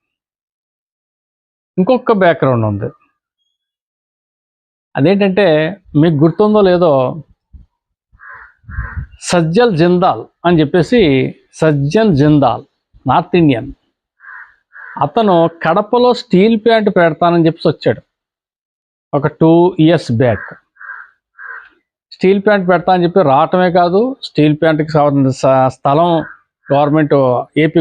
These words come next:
గవర్నమెంట్ అలాట్ చేయటం జరిగింది. జగన్మోహన్ రెడ్డి గారితో భూమి పూజ చేయించుకున్నారు. ఆ భూమి పూజ సందర్భంగా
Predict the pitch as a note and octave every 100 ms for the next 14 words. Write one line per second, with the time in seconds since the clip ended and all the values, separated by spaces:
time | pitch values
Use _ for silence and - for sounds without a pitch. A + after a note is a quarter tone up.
0 | D3+ D3 C3 C#3 C3+ A#2+ A#2 C#3 D3 D#3+
1 | - C#3+ D3 C#3 D#3 F#3+ A3 C#4+ C#4+ _
2 | _ _ _ _ _ _ _ _ _ _
3 | - C3+ E3+ G3 G3 F3 E3+ D#3 C#3+ D3+
4 | D3+ D3+ G3+ B2+ C#3+ E3 E3 D#3 C3 A#2+
5 | C3+ D3 C#3+ D#3+ F3 F#3 B3 C#4+ _ _
6 | - B2+ D3+ D#3 A#2+ D3 F3 F#3+ F3+ E3+
7 | E3 C#3 C#3 C3 C#3+ C3+